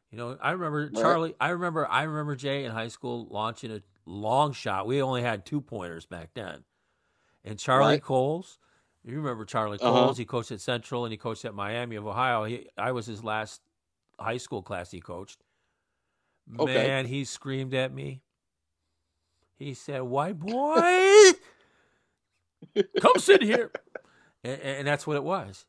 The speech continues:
Speaker 1: He, "What are you trying to do with
Speaker 2: Right.
Speaker 1: this side?" He goes, "You're launching it from the hip, just like Trae Young did at Oklahoma." Remember, he was launching them long bombs
Speaker 2: Right.
Speaker 1: from the hip 'cause he wasn't strong enough to keep the
Speaker 2: Right.
Speaker 1: ball over his head. It, it is what it is,
Speaker 2: Right.
Speaker 1: but he's gotten better. But my favorite player on the Atlanta Hawks, and I think the steal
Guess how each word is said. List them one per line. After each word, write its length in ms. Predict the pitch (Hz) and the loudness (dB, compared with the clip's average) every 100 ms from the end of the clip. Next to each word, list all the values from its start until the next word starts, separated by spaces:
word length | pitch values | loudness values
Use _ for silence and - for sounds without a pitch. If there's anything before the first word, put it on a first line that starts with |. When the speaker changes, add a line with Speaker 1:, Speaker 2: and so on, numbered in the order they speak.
| _ | _
Speaker 1:
He, 120 | - | -12
"What 200 | 196 294 | -8 -6
are 40 | 240 | -4
you 100 | 175 | -4
trying 280 | 185 156 139 | -2 -4 -4
to 80 | |
do 160 | 131 120 | -8 -8
with 140 | 113 | 0
Speaker 2:
Right. 140 | 107 113 | 2 2
Speaker 1:
this 100 | 107 | -2
side?" 220 | 104 87 | -12 -6
He 120 | 131 | -4
goes, 160 | 139 131 | -4 -4
"You're 160 | 156 | -2
launching 400 | 156 170 180 175 | 0 4 2 2
it 100 | 165 | -4
from 140 | 151 151 | -2 -2
the 80 | 143 | 0
hip, 180 | 180 | 0
just 200 | 127 143 | -2 -6
like 160 | 160 147 | -4 -4
Trae 160 | 151 143 | -6 -4
Young 140 | 147 | -6
did 160 | 143 127 | -6 -6
at 80 | 123 | -4
Oklahoma." 460 | 127 131 139 110 | -4 -4 -6 -8
Remember, 260 | 87 101 127 | -12 -14 -12
he 40 | |
was 120 | 110 | -12
launching 320 | 107 120 - 127 | -10 -10 -10 -14
them 140 | 113 | -10
long 240 | 117 143 107 | -8 -8 -6
bombs 280 | 120 131 | -4 2
Speaker 2:
Right. 80 | 131 | 2
Speaker 1:
from 80 | 127 | 2
the 60 | 107 | -2
hip 260 | 120 165 _ _ _ | -8 -10 _ _ _
'cause 120 | - 135 | -6 0
he 60 | |
wasn't 260 | 151 147 127 | 0 0 -4
strong 280 | - 131 139 | 0 0 0
enough 160 | 143 | -4
to 80 | 131 | -6
keep 160 | 135 120 | -10 -4
the 60 | |
Speaker 2:
Right. 60 | 110 | -4
Speaker 1:
ball 220 | 117 123 | -2 -2
over 220 | 143 147 | -2 -4
his 140 | 156 151 | -6 -4
head. 240 | 160 185 _ _ _ _ - | -6 -8 _ _ _ _ -10
It, 200 | 147 147 | -8 -2
it 120 | 151 | 0
is 200 | 175 156 | 0 0
what 140 | 147 131 | 0 0
it 80 | |
is, 100 | 160 | 4
Speaker 2:
Right. 160 | 226 113 | 4 4
Speaker 1:
but 120 | 120 | 0
he's 160 | 131 120 | -2 0
gotten 260 | 147 123 | 0 0
better. 200 | 117 180 | -2 -2
But 180 | 120 123 | -2 -4
my 160 | 123 147 | -2 -2
favorite 320 | 151 131 120 | -4 -6 -8
player 340 | - 135 135 | -6 -4 -2
on 140 | 127 117 | -2 -4
the 160 | 107 - _ _ - | -8 -12 _ _ -10
Atlanta 400 | 113 120 131 110 | -6 -4 -2 -2
Hawks, 300 | 120 120 - | -2 -2 -4
and 80 | 117 | -8
I 100 | 123 | -6
think 240 | 127 117 | -8 -10
the 100 | 107 | -12
steal 680 | - - - 113 90 69 | -12 -14 -8 -8 -8 -10